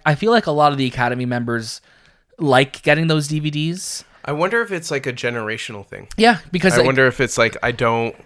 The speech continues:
Speaker 2: I'm
Speaker 1: Uh,
Speaker 2: not comfortable with this technology, and I have to learn how to
Speaker 1: To do
Speaker 2: access
Speaker 1: it?
Speaker 2: it
Speaker 1: Maybe.
Speaker 2: through, and that's, like, with
Speaker 1: A p-,
Speaker 2: older generation,
Speaker 1: yeah.
Speaker 2: it could be a, a,
Speaker 1: Or
Speaker 2: like,
Speaker 1: maybe
Speaker 2: a,
Speaker 1: it's, like,
Speaker 2: a
Speaker 1: a,
Speaker 2: factor.
Speaker 1: a prestige thing, 'cause it's, like, instead of having something that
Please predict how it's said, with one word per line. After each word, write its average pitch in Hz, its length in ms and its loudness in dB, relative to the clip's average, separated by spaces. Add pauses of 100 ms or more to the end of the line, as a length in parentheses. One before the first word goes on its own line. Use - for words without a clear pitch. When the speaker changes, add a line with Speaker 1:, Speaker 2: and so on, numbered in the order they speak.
(160)
Speaker 2:
I'm 113 100 -4
Speaker 1:
Uh, - 40 4
Speaker 2:
not 107 140 -2
comfortable 120 480 -4
with 107 280 -4 (420)
this 113 140 -6
technology, 117 640 -2
and 110 100 -2
I 107 80 -2
have 107 260 -4
to 101 100 -6
learn 107 400 -4
how 98 280 -8
to 95 360 -14 (160)
Speaker 1:
To - 40 2
do 131 180 0
Speaker 2:
access 208 180 0
Speaker 1:
it? 175 140 -2
Speaker 2:
it - 40 -8
Speaker 1:
Maybe. 214 300 2
Speaker 2:
through, 113 280 0 (360)
and 147 100 -2
that's, 147 240 0
like, 123 180 -2
with 120 180 -6
Speaker 1:
A - 20 -14
p-, 160 60 -2
Speaker 2:
older 135 440 2
generation, 113 600 2
Speaker 1:
yeah. 131 60 -2
Speaker 2:
it - 100 -8
could - 380 -2
be 107 220 -6
a, 98 220 -6 (100)
a, 101 180 0 (200)
Speaker 1:
Or 151 100 2
Speaker 2:
like, 151 60 4 (160)
Speaker 1:
maybe 175 60 0
Speaker 2:
a, 180 60 2
Speaker 1:
it's, 165 140 -2
like, 165 180 0
Speaker 2:
a 185 40 0
Speaker 1:
a, 104 140 4
Speaker 2:
factor. 98 340 -6
Speaker 1:
a 156 80 2
prestige 160 560 -4
thing, 110 240 -6
'cause 120 140 -10
it's, 120 160 -8
like, 117 260 -4 (300)
instead 151 280 2
of 143 80 2
having 143 320 0
something 135 300 -4
that 123 280 -2